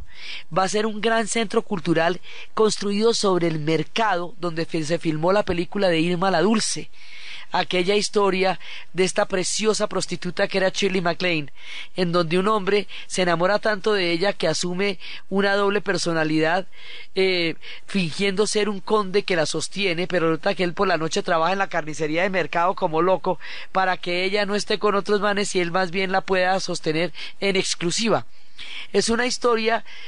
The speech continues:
eh, hoy por hoy ingenua, de matinal, y en su momento para mayores de veintiún años. El mercado donde se filmó Irma la Dulce desaparece por completo para ser el centro de Georges Pompidou, y eso va a ser muy criticado. Pero este centro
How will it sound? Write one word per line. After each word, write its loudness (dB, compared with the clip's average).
eh, 2
hoy 4
por 2
hoy 2
ingenua, 0
de 0
matinal, 0
y -4
en -2
su -4
momento -2
para 2
mayores 2
de 0
veintiún -2
años. -4
El 2
mercado 0
donde -4
se -4
filmó -2
Irma 0
la 2
Dulce -2
desaparece 0
por 0
completo -2
para 2
ser 0
el 2
centro 2
de 4
Georges 2
Pompidou, 0
y 2
eso 2
va 4
a -2
ser 2
muy 0
criticado. 0
Pero 4
este -2
centro 0